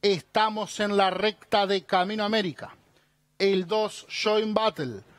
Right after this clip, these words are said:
Un cuerpo y medio de ventaja lo sigue el tres, Gaullo. A dos cuerpos por fuera corre el cuatro, Pluralismo. A medio cuerpo cierra marcha el número uno,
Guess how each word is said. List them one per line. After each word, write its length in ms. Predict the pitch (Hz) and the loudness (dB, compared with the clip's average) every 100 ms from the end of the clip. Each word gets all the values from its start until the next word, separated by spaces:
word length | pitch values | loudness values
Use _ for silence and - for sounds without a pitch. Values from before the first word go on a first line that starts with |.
| - _ | -20 _
Un 280 | - 202 214 | -2 0 0
cuerpo 400 | - 214 220 190 | 0 0 0 -2
y 40 | 196 | -2
medio 260 | 220 214 | 0 2
de 60 | 196 | 2
ventaja 460 | 185 170 220 214 | 0 2 0 2
lo 100 | 196 | 0
sigue 220 | 170 220 208 | -2 -4 -4
el 100 | 180 | -2
tres, 320 | 214 214 - | -2 -4 -4
Gaullo. 600 | 160 190 220 180 - - _ _ _ _ - | 0 2 2 -2 -12 -18 _ _ _ _ 0
A 180 | 160 | 0
dos 200 | 170 214 | 2 -2
cuerpos 400 | - 214 190 196 | 0 0 2 0
por 200 | - 190 | 0 -2
fuera 300 | 156 226 220 | 0 2 2
corre 220 | 190 208 196 | 2 -2 -4
el 80 | |
cuatro, 320 | - 214 220 - - - - _ | 0 0 0 -12 -20 -20 -20 _
Pluralismo. 600 | 202 208 208 202 139 110 - _ _ - | 2 4 2 -2 -6 -12 -18 _ _ -4
A 100 | 139 | 0
medio 320 | 185 214 196 | 2 2 0
cuerpo 320 | 208 214 202 | 2 0 -2
cierra 320 | - 214 202 196 | -2 0 2 2
marcha 560 | 214 208 220 196 190 | 0 0 2 4 4
el 80 | 185 | 2
número 240 | 220 202 | 0 0
uno, 180 | 220 196 | 0 -4